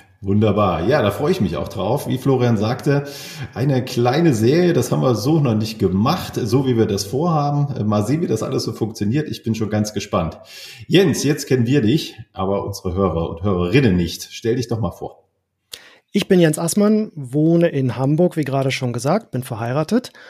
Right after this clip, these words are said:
Speaker 2: und würde mich als Generalist bezeichnen, insofern als dass ich immer mal wieder, äh, in langen Abständen was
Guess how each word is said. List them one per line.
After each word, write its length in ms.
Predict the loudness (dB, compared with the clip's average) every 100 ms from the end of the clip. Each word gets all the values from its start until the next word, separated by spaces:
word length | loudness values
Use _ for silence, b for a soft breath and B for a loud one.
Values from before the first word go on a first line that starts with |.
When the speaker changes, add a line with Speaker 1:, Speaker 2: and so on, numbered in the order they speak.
| B B B _
Speaker 2:
und 420 | -2 0 0 -2
würde 280 | 0 2 2
mich 320 | 2 -2 -4
als 460 | -2 -2 -2 -8 -2
Generalist 920 | 2 2 2 -2 2 2 2 -4 -6
bezeichnen, 840 | -4 0 2 2 0 0 0 0
insofern 460 | 0 -2 -2 0 -2
als 180 | -2 -4
dass 180 | -4 -4
ich 120 | -2
immer 180 | 2 4
mal 240 | 2 2
wieder, 640 | 2 2 2 -2 -4 -4
äh, 40 | -4
in 140 | -2
langen 260 | 0 0 -2
Abständen 840 | -4 -2 0 0 0 -2 -2 -2
was 240 | -4 -6